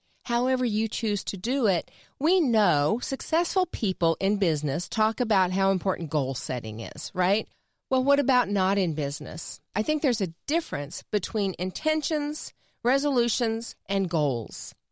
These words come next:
For me, intention is by far the most powerful because resolutions, I think, especially in the United States culture, goes with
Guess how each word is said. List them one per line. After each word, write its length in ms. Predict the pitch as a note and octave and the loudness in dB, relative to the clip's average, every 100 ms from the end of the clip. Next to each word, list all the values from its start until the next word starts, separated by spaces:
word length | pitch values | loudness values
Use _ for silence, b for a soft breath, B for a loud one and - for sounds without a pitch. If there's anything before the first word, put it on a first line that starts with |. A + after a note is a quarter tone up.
| _ _ _ _ - | _ _ _ _ -6
For 100 | A3 | -2
me, 360 | G#3+ B3+ B3 - | 0 0 0 0
intention 920 | F#3+ F#3 - - C#4 C#4+ - D#3+ D#3 - | -2 -2 -6 -4 -2 0 0 0 0 -2
is 140 | F3 | -2
by 180 | F#3 F3 | 0 -2
far 320 | - F#3+ F#3+ | 0 2 2
the 80 | F#3 | 2
most 720 | F3 F3 E3 E3 E3 - - _ _ _ | 0 2 2 2 -2 -6 -10 _ _ _
powerful 600 | - E3 D3 C3 - - - b b b b b b | -2 2 2 0 -6 -10 -14 b b b b b b
because 540 | A#3+ A#3+ - A#3 A3 - - | -4 -2 2 2 2 -2 -8
resolutions, 1200 | G#3+ D4 F4+ E4+ C#4+ A3+ A3 A3+ - F#3+ E3 E3+ - | 0 2 2 0 0 2 2 2 0 0 0 -4 -6
I 180 | - G3 | -2 -2
think, 280 | - G#3 F#3+ | 0 -2 -2
especially 800 | F#3 - A#3 A#3 - A#3 A3 - _ - | -4 -4 -2 -2 0 0 0 -4 _ -4
in 500 | F#3+ F#3 F3+ F3 F3 - _ - | 0 2 2 0 -4 -8 _ -4
the 100 | F3+ | -2
United 400 | F3+ F#3+ F#3 F3+ | 0 0 -2 -4
States 320 | - C#4 C#4 | -2 -2 -4
culture, 460 | - G3+ F3+ F3 F#3+ B B | -6 -4 -4 -6 -10 B B
goes 240 | - C#4 - | 2 2 2
with 300 | C4+ B3 | 0 0